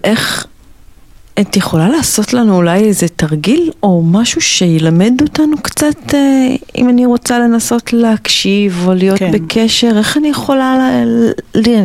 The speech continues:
Speaker 1: אני רוצה הכוונה, זה מסקרן אותי ל-
Speaker 2: אוקיי.
Speaker 1: לדעת לקבל את זה ממקור אחר?
Speaker 2: צריך קודם כל לשאול שאלה. קודם כל לדעת מה אנחנו רוצים לשאול, וכששואלים שאלה,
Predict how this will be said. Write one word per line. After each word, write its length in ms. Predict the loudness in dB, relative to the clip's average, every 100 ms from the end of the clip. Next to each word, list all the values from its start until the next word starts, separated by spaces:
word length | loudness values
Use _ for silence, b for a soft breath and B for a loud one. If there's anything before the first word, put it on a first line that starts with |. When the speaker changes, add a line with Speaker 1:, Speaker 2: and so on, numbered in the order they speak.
| 2
Speaker 1:
אני 120 | 2
רוצה 300 | 2 0 -2
הכוונה, 600 | -2 0 0 0 0 0
זה 120 | 0
מסקרן 520 | 0 0 0 0 0 -2
אותי 380 | 0 0 2
ל- 20 | 2
Speaker 2:
אוקיי. 180 | 2
Speaker 1:
לדעת 480 | 2 0 0 -2 0
לקבל 420 | -2 -2 0 0
את 60 | 0
זה 100 | 0
ממקור 440 | 0 0 -2 -2
אחר? 400 | -2 -4 -2 -2 -2
Speaker 2:
צריך 380 | -2 0 -2 -2
קודם 260 | -2 0 -2
כל 220 | -2 -2
לשאול 320 | -4 -4 -4
שאלה. 340 | -4 -4 -6 -8 -16 -20 -20 -20 -20 -8
קודם 440 | -2 0 2 2
כל 180 | 2 0 0
לדעת 560 | 0 0 -2 -4 -8 -14 b b b b b b
מה 380 | -2 0 0 0 -2
אנחנו 260 | -2 -2
רוצים 260 | -2 -2 -4
לשאול, 360 | -2 -2 -4 -4
וכששואלים 880 | -8 -10 -10 -4 -2 0 2 2
שאלה, 500 | 2 0 0 0 0